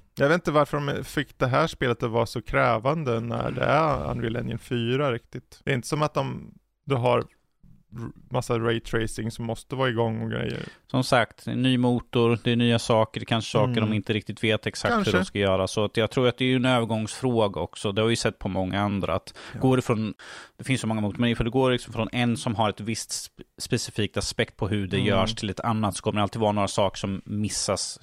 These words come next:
Speaker 2: st-, i stegen,
Speaker 1: Jag är
Speaker 2: liksom,
Speaker 1: mest
Speaker 2: för att få över
Speaker 1: nyfiken
Speaker 2: det.
Speaker 1: nu så här, när jag sitter och spelat det, och jag vet ju att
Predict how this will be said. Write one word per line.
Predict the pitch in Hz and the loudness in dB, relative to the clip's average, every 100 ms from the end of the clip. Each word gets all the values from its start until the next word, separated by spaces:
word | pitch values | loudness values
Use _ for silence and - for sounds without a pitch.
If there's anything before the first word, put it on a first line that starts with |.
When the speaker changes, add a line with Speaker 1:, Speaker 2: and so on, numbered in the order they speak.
| - | -18
Speaker 2:
st-, | - - - | -14 -12 -8
i | 113 | -6
stegen, | - 110 101 | -4 0 2
Speaker 1:
Jag | 131 | 4
är | 214 | 4
Speaker 2:
liksom, | 294 | 2
Speaker 1:
mest | 180 - | 0 2
Speaker 2:
för | |
att | 175 | 2
få | 113 | 4
över | 143 | 4
Speaker 1:
nyfiken | 147 147 | 2 0
Speaker 2:
det. | 135 | 0
Speaker 1:
nu | 127 | 2
så | 147 | 4
här, | 123 120 - _ | 4 4 0 _
när | - 131 | 0 2
jag | 160 202 | 4 2
sitter | 190 165 135 | 0 0 0
och | |
spelat | - 160 147 175 185 | 0 2 4 4 2
det, | - 117 127 | 4 4 4
och | - 135 | 2 2
jag | 143 139 | 2 2
vet | 190 190 - | 2 2 2
ju | 127 | 0
att | - | 0